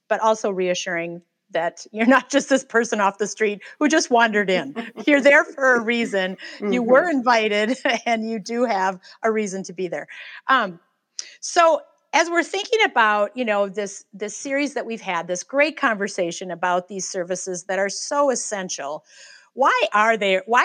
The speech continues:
Speaker 1: is it so important for s-, special education to be coming into the childcare setting? Can you just touch on that a little bit about why, um, why this really needs to be,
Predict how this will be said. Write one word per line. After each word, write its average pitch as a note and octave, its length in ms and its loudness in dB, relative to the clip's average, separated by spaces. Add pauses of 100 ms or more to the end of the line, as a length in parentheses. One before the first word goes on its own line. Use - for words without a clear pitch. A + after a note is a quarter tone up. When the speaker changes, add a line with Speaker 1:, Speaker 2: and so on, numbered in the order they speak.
Speaker 1:
is E4 100 -2
it A#3+ 240 0
so C#4+ 200 2
important B3 720 -2
for A3+ 420 2
s-, - 240 -6
special A#3 400 -2
education B3 580 -2
to C#4+ 160 -4
be C#4+ 180 -4
coming D4+ 380 -2
into D4 300 0
the G#3+ 100 -4
childcare F#3+ 480 -6
setting? - 480 -12
Can B3+ 120 -8
you B3+ 100 -4
just F4 320 -8 (340)
touch G4+ 220 -6
on D#4+ 140 2
that B3 120 0
a A#3 40 2
little A#3 220 0
bit G#3 160 0
about F#3+ 360 -2
why, B3 720 0 (120)
um, F3+ 460 -2 (460)
why C4 200 2
this A4 280 0
really D#4 300 0
needs A#3 600 -4
to - 140 -2
be, A3+ 420 -4